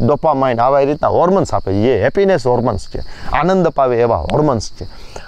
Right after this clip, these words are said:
આ hormones, અ, શરીરમાં release થાય છે એટલે happiness, આનંદમાં આવીએ છીએ,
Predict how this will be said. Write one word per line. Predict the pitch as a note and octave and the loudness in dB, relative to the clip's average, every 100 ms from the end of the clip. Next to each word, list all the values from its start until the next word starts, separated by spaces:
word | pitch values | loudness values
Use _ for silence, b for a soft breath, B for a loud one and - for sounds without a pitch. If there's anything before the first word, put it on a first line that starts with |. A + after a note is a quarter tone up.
| - | -4
આ | D3+ F#3+ | 0 2
hormones, | D#3+ D#3+ E3 E3 C3 | 2 2 2 0 0
અ, | E3 D#3+ E3 E3 - - | 2 4 4 2 0 -2
શરીરમાં | C#3 D#3 D3 D3+ C#3+ C#3+ - - - - - - - - - - B2 | 0 2 2 2 2 0 -6 -12 -20 -20 -20 -20 -20 -20 -20 -4 0
release | F3+ C4 - | 2 2 0
થાય | A#2+ F#2 | -2 -2
છે | G2 - B B B - | -4 -8 B B B -4
એટલે | D3 D#3 D3+ | 0 2 2
happiness, | F#2+ B2 C#3 D3 G2+ - | 2 0 0 0 -2 -2
આનંદમાં | A2+ D3 E3+ E3 D3 C3+ A2 G#2+ | 0 2 2 2 2 0 0 0
આવીએ | G2 F#2+ | 0 0
છીએ, | E2+ | -2